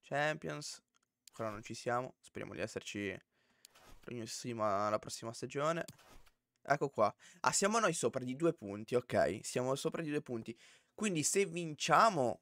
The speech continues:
potrebbe essere decisiva per noi. Se pareggiamo, mm, rimane invariata la situazione, ma se perdiamo vanno sopra loro e comunque non è ancora decisiva perché andrebbero sopra di un punto.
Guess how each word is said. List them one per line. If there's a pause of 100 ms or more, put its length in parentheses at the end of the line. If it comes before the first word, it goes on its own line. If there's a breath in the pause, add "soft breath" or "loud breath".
(720)
potrebbe
essere
decisiva
per
noi. (760)
Se
pareggiamo, (1000)
mm,
rimane
invariata
la
situazione,
ma
se
perdiamo
vanno
sopra
loro
e (220)
comunque
non
è
ancora
decisiva
perché
andrebbero
sopra
di
un
punto.